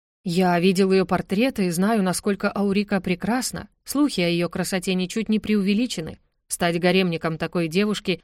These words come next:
большая честь для меня. Это будет очень приятно — ухаживать за ней и дарить свою любовь.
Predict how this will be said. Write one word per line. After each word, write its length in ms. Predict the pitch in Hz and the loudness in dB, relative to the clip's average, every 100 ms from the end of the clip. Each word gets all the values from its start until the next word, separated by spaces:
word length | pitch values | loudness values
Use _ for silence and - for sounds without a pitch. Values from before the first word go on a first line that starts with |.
| - | -2
большая 520 | 185 175 - 180 185 | 0 2 2 2 2
честь 420 | - 175 170 202 | 0 -2 -2 -4
для 160 | 175 180 | 0 2
меня. 380 | 180 196 165 - _ _ - | 2 0 -2 -8 _ _ -4
Это 180 | 240 | -2
будет 280 | 233 233 226 | 0 0 0
очень 240 | 240 233 220 | 0 0 -2
приятно — 560 | 240 233 196 - - - _ | -2 0 -2 -2 -12 -18 _
ухаживать 580 | 180 - 175 202 196 180 | -12 0 2 2 0 -2
за 140 | 175 175 | -2 -2
ней 180 | 175 | -2
и 60 | 160 | -2
дарить 260 | 170 170 156 | -2 -2 -2
свою 220 | 170 165 | -2 -2
любовь. 440 | 156 160 180 - | 0 -2 -2 -4